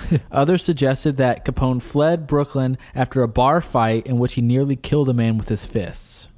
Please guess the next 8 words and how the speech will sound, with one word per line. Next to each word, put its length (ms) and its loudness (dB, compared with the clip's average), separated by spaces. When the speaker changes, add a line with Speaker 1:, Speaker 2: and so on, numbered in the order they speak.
Speaker 2:
So, 500 2
<laughs> 720 -8
like, 300 0
all 200 4
this 180 2
is 140 0
just, 320 0
like, 260 0